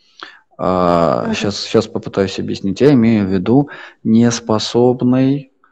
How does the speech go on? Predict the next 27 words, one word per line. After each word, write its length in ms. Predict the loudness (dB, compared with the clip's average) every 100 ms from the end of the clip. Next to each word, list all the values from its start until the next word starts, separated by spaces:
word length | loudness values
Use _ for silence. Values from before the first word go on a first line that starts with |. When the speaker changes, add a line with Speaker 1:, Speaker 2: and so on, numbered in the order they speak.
| _ _ _ -2
Speaker 1:
а, 460 | 2 2 2 0
самостоятельно, 1600 | -2 0 0 0 0 2 2 0 -2 -2 0 2 2 -2 -6 -20 _
а, 680 | -14 -8 -6 -4 -4 -6 -6 0
научиться 500 | 0 0 -4 -6 -2
жить 200 | -2 0
или 120 | -2
что-то 300 | -2 -4 -4
делать. 520 | -2 0 0 -4 -12 _ _ -20 -18 -18 -18 -14
А, 240 | -6 -6 2
Speaker 2:
Принимать 460 | 6 8 8 6
решения, 600 | 4 2 2 -2 0 -4
да? 220 | -2 -2 -2
Speaker 1:
да, 280 | 2 4 4
да, 140 | 2
да. 220 | 0 0
Мне 140 | 0 0
Speaker 2:
Или 60 |
Speaker 1:
очень 180 | 0 -2
все 200 | -4 -2
время 180 | 0 0
хочется 360 | 0 -2 -2 -4
сказать 380 | -2 0 0
вот 140 | 0 0
этот 220 | 0 0
синдром 400 | 0 2 4 4
выученной 420 | 6 4 2 0
беспомощности. 840 | 0 -2 2 2 2 0 -4 -8 -14